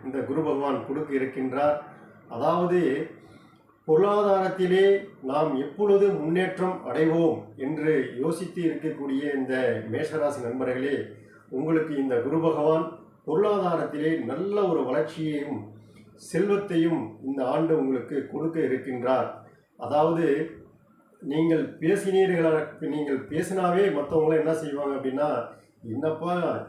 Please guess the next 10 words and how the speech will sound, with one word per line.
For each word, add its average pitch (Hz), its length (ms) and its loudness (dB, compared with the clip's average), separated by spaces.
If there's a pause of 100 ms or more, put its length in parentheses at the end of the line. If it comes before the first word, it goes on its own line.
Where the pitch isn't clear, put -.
இந்த 127 260 0
இவர் 117 200 -6
இப்படி 175 280 -6
பேசுறாரு, 139 760 -2 (380)
கொஞ்சம் 160 300 -4
கூட 180 140 -2 (640)
ஒரு 131 240 0 (400)
பொறுப்பே 196 480 2
இல்லாம 160 280 2
பேசுறாரு" 131 720 -2